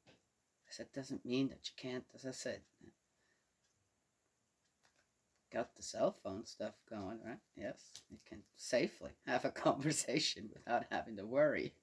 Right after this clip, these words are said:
right? And maybe, uh, that friend, that good friend, can teach that very selfish friend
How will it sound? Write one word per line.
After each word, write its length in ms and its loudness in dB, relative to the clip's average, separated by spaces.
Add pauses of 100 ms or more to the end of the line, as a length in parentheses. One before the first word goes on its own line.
(220)
right? 160 4 (1040)
And 220 0 (560)
maybe, 400 -4 (420)
uh, 60 -14 (460)
that 220 6
friend, 440 -2 (140)
that 240 2
good 180 6
friend, 400 -4
can 160 -8
teach 360 -8
that 240 4 (140)
very 280 8
selfish 560 4
friend 400 -10